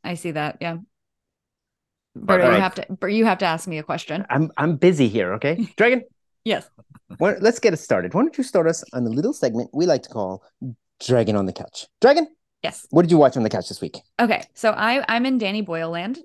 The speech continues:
Speaker 1: 'cause I'm listening to Blank Check, of course.
Speaker 3: Mm-hmm.
Speaker 1: So I have three Danny Boyle movies in a row. So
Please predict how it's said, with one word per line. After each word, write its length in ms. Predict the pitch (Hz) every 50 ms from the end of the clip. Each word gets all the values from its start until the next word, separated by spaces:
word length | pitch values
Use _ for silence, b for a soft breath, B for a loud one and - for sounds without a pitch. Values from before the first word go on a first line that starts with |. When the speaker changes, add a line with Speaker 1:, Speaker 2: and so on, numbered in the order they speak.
| _ _ _
Speaker 1:
'cause 220 | - 196 175 170 175
I'm 140 | 170 170
listening 260 | 170 165 - 170 170 165
to 60 | 165
Blank 200 | 160 160 170 202
Check, 220 | - 170 185 -
of 100 | 185 185
course. 260 | - 196 202 262 - - - -
Speaker 3:
Mm-hmm. 220 | 135 120 123 143
Speaker 1:
So 260 | 156 - 196 196 190 -
I 180 | - 185 190 202
have 320 | 208 185 175 160 175 - _ -
three 380 | 202 220 262 277 302 330 339 - -
Danny 240 | 214 220 214 214 214
Boyle 280 | 185 190 175 170 170 165
movies 420 | 170 170 160 156 156 151 147 147 -
in 160 | - 175 165
a 20 |
row. 380 | 151 123 82 67 67 - 190 185 - _ _ - -
So 240 | - 214 - -